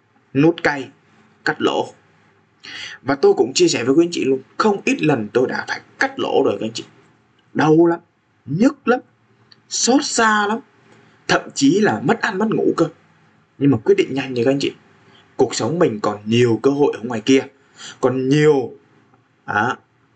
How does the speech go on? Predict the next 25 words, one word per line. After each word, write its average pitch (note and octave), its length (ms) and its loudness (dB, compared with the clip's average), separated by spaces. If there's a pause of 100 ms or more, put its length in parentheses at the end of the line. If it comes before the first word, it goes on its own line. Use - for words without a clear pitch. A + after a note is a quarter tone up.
(120)
cái F#3 100 2
thời D#3 240 4
gian C3 280 0
và A2+ 100 -6
thời A#2+ 180 0
điểm G#2+ 180 2
khác E3 200 -4
nhau D3 180 2
để - 100 0
có B2 80 -2
thể - 100 -14
đầu G2+ 180 0
tư. G#2+ 140 -2 (720)
Vấn - 160 -2
đề D#3 140 2
ở A2+ 60 2
đây A#2 160 0
là G2 180 -2
gì? G2 160 -8 (720)
Gia D3+ 200 2
đình B2+ 200 0
mình G2+ 100 -12
phải G2 120 -4
vui B2 180 4
vẻ, G#2+ 300 -4